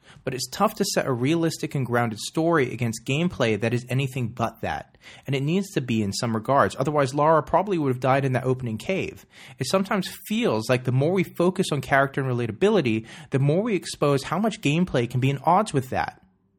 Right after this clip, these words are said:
Thinking about narrative earlier on and having a strong commitment to creating a harmonious rather than antagonistic relationship between gameplay and narrative is the only way we're gonna get over this lack of cohesion.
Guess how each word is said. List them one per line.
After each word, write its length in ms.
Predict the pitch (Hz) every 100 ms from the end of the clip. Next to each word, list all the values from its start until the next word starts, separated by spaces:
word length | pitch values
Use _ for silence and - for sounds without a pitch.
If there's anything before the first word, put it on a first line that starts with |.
| _ _ _ _ _ _ _ _ _ _ - - -
Thinking 300 | 214 - 262
about 220 | 196 151
narrative 380 | 156 160 156 143
earlier 380 | 147 143 131
on 340 | 160 175 101 101
and 100 | 120
having 280 | 127 156 156
a 40 |
strong 360 | 131 - 160 180
commitment 420 | 160 156 160 139
to 60 | 131
creating 420 | - 139 139 131
a 40 |
harmonious 920 | 123 139 131 127 139 170 139 113 - - - -
rather 380 | 117 127 131 131
than 360 | 127 127 123 123
antagonistic 880 | 120 120 - 147 139 127 170 - -
relationship 680 | - 123 156 - 147 - 117
between 320 | 127 - 131
gameplay 440 | 123 127 139 - 127
and 100 | 113
narrative 480 | 151 220 110 110 - - -
is 100 | - 131
the 160 | 156
only 300 | 170 202 285
way 240 | 262 208 202
we're 100 | 180
gonna 220 | 180 170
get 200 | 165 160
over 280 | 143 175 160
this 180 | 123 -
lack 240 | 110 123
of 100 | 123
cohesion. 600 | 117 107 131 123 120 -